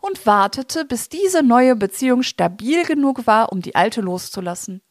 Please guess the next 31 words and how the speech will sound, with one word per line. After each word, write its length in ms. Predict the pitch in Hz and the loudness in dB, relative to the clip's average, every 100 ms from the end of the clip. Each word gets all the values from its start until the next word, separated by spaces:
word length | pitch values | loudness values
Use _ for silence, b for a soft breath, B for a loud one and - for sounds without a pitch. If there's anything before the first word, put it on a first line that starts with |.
| _ _ _ - | _ _ _ -2
Anne 400 | 339 294 294 330 | 2 4 2 -2
war 320 | 226 214 247 | 2 2 4
nicht 380 | 269 254 - - | 4 2 0 -10
seine 340 | 226 220 233 - | -6 -2 -2 0
einzige 460 | 208 240 277 269 | -2 -4 -6 -6
Partnerin, 480 | 247 214 185 190 190 | -2 -2 -2 -6 -6
zumindest 640 | - 214 254 277 285 - | -2 2 2 2 -2 0
nicht 320 | 226 233 - 269 | 0 0 -4 -4
am 120 | 269 | -2
Anfang. 540 | 208 202 - 185 196 - _ _ _ _ _ | -2 -4 -10 -12 -12 -16 _ _ _ _ _
Seine 360 | 233 294 349 - | 0 2 2 0
Ex-Partnerin 840 | 311 - - 220 208 202 196 208 | -2 -6 -4 -2 -2 -4 -6 -6
vor 320 | - 302 294 | 0 2 2
Anne 280 | 214 226 247 | 2 0 2
war 140 | 214 214 | 2 4
noch 300 | 240 320 311 | 2 2 -2
mit 260 | 302 - | -4 -2
ihm 220 | 254 262 | -2 -2
zusammen, 560 | - 233 214 214 254 247 | -2 -6 -2 -2 -2 -2
als 300 | 277 339 - | -2 -2 0
er 120 | 285 | 0
Anne 220 | 285 302 254 | 2 0 -2
kennengelernt 720 | 311 339 349 240 190 190 - | -2 0 0 0 -2 -4 -2
hat, 180 | 247 - | -2 -2
beziehungsweise 680 | - 233 233 - 220 220 214 | -8 -2 -2 0 0 2 -2
als 160 | 214 | -2
die 120 | - | -2
beiden 280 | 196 208 220 | 2 2 0
sich 160 | 214 - | -6 -4
wieder 240 | 240 214 | 0 0
trafen, 580 | - - 165 - 226 | 0 -4 -4 -4 -8